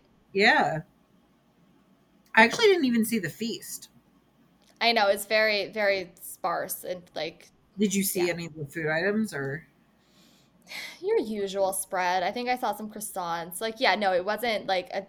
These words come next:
Speaker 2: ton of, it was mostly the jury.
Speaker 1: Oh, okay.
Speaker 2: But I did like the segment. I thought it was, like, a nice, fun, fun throwback.
Speaker 1: Let's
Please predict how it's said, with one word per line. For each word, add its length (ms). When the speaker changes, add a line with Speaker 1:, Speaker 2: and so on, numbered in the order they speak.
Speaker 2:
ton 300
of, 240
it 140
was 180
mostly 380
the 100
jury. 560
Speaker 1:
Oh, 200
okay. 360
Speaker 2:
But 80
I 100
did 220
like 220
the 80
segment. 420
I 80
thought 180
it 40
was, 180
like, 160
a 80
nice, 460
fun, 480
fun 240
throwback. 560
Speaker 1:
Let's 200